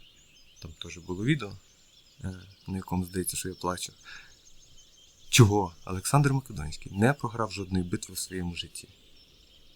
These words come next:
І я для себе знайшов відповідь. Вам вона може здатися якоюсь примітивною, простою, але в мене та відповідь, я її записую собі в озаріння, тому що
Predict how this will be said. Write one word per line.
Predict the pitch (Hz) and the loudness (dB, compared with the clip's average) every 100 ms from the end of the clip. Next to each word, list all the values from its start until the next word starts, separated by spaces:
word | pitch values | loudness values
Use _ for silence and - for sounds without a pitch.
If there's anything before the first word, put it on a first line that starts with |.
| - - - - - - - - | -20 -20 -20 -20 -20 -20 -6 6
І | |
я | 131 | 6
для | 135 | 6
себе | 123 117 101 | 4 2 4
знайшов | 101 95 - 90 - - - - - - | 0 0 -4 -12 -20 -20 -20 -20 -20 -8
відповідь. | 92 85 - - - - - - - - - - | -8 -8 -14 -20 -20 -20 -20 -20 -20 -20 -20 10
Вам | 117 123 | 12 12
вона | 104 95 | 10 8
може | 95 92 | 8 6
здатися | 90 90 92 - | 4 2 4 -2
якоюсь | - 98 - | -4 -8 -6
примітивною, | 90 95 95 98 101 | 0 0 0 -2 -2
простою, | 101 120 - 160 120 | -4 -8 -2 0 2
але | - 95 92 - - - - - - - - - - - - - - - - - - - - | 2 0 -2 -8 -20 -20 -20 -20 -20 -20 -20 -20 -20 -20 -20 -20 -20 -20 -20 -20 -20 -20 -16
в | - | 4
мене | 101 104 95 87 | 8 10 8 4
та | - | 2
відповідь, | 95 95 - 87 82 - - - - - - - _ _ _ _ - - - - | 2 0 -2 -4 -4 -10 -16 -20 -20 -20 -20 -20 _ _ _ _ -20 -20 -20 -4
я | 101 | 4
її | 95 | 4
записую | 90 90 - - - | 4 0 -4 -8 -8
собі | - - | -10 -10
в | 101 104 | -10 -4
озаріння, | 101 123 147 117 - | 4 8 8 4 0
тому | 98 101 | -8 -6
що | - - 95 | -4 -4 -6